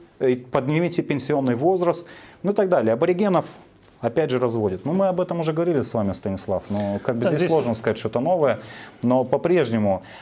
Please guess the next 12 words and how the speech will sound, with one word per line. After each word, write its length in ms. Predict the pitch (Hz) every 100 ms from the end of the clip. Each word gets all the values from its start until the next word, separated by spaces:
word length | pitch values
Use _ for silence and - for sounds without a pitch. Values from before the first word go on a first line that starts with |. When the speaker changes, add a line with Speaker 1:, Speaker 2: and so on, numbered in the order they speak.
| -
Speaker 1:
э, 220 | 101 98 101
вот 120 | 117
даже 220 | 131 143
это 220 | 170 131
отношение, 960 | 113 117 110 123 107 95 92 92 95 98
э, 60 | 104
Европейского 580 | 107 123 123 113 113 107
парламента 540 | 110 107 98 90 98
сейчас, 420 | - - 92 -
вы 100 | 156
кому 300 | 156 196 202
даете, 540 | 131 135 135 - 80